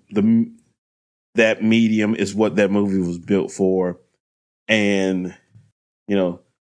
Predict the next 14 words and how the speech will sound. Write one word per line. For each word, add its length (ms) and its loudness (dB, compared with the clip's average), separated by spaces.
Spider-Man, 960 -2
it's, 380 -4
it's 140 -4
newer. 560 0
People, 300 0
more 260 0
people 240 0
have 120 0
seen 180 2
it 40 0
more 200 0
recently. 720 -2
It's 180 -4
on, 640 -2